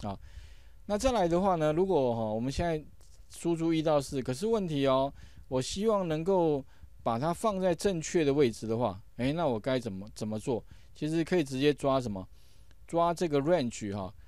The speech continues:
里面啊，这个储存格里面的这个位置，把它带到公式里面。所以底下的话，这个判断第一天的位置哦，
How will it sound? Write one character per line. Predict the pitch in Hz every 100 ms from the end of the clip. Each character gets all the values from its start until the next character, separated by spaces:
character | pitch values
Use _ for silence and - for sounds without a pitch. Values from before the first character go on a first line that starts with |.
| - -
里 | 120 117
面 | 147 175 131 120
啊， | 117
这 | 156
个 | 185
储 | 151 147
存 | 147 147
格 | 135 131
里 | 117
面 | 143 147
的 | 127 - - -
这 | 214
个 | 170
位 | 151 113
置， | 101 92 - - - - - - - - - - - - - - - -
把 | 117
它 | 127
带 | 143 160
到 | 139
公 | 127 127 127
式 | 120 110
里 | 98
面。 | 110 98 - - - -
所 | - 233
以 |
底 | 185 147
下 | 214 190
的 | 165
话， | 175 143 - - -
这 | - 190
个 | 147 135
判 | - 190 175
断 | 170
第 | 156 156
一 |
天 | 147 151
的 |
位 | 143 143
置 | 110 -
哦， | 104